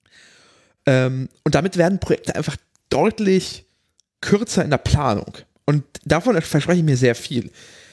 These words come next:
weil, ähm, diese ganzen Projekte, auch die da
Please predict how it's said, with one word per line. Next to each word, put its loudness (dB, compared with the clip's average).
weil, 2
ähm, 2
diese 4
ganzen 0
Projekte, 0
auch -2
die -4
da 2